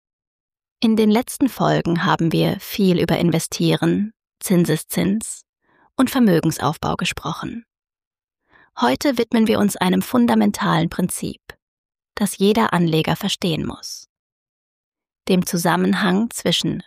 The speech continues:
Risiko und Rendite. Diese beiden Faktoren sind untrennbar miteinander verbunden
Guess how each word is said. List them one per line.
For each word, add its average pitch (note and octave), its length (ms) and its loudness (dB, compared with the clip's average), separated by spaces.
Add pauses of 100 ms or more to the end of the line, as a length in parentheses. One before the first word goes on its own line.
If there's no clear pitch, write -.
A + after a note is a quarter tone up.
Risiko A3 640 -2 (460)
und A#3+ 220 0
Rendite. A3 460 -2 (1400)
Diese C#4 240 2
beiden E3 260 2
Faktoren E3 640 0
sind E3 260 -2 (140)
untrennbar F3 760 2
miteinander E3+ 500 0
verbunden G3+ 760 -2